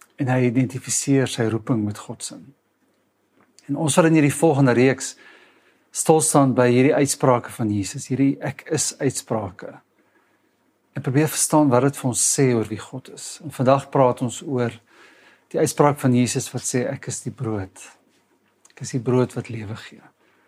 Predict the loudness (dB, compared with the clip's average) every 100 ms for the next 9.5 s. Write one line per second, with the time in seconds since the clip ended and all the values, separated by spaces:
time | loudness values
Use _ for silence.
0 | _ _ _ _ _ 0 2 4 2 4
1 | 4 4 4 2 2 2 2 2 2 2
2 | 2 2 2 2 4 4 4 2 0 4
3 | 4 2 0 0 0 0 0 0 2 0
4 | 2 2 4 4 4 2 0 -2 -18 -20
5 | -20 -20 _ _ _ -6 0 2 2 2
6 | 0 2 4 4 2 2 2 0 -4 2
7 | 4 4 2 2 0 0 2 0 0 2
8 | 4 4 2 2 4 4 4 2 -4 -6
9 | 2 2 4 0 -2